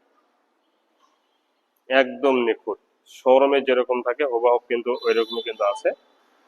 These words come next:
বাম্পারটা সহ। আর ইঞ্জিন সম্পর্কে একটা কথাও বলা দরকার নেই, বাইকটির ইঞ্জিন ইনটেক,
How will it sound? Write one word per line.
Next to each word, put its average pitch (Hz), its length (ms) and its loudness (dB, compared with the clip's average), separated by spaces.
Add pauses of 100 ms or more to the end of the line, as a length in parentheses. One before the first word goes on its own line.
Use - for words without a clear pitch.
(380)
বাম্পারটা 110 420 0 (120)
সহ। 98 160 -6 (920)
আর 123 60 4 (160)
ইঞ্জিন 156 240 4 (100)
সম্পর্কে 175 440 2
একটা - 140 -4 (100)
কথাও 156 320 4
বলা 127 240 2
দরকার 107 280 -4
নেই, 98 160 -14
বাইকটির 127 320 -4 (140)
ইঞ্জিন 127 260 -4 (580)
ইনটেক, 135 360 2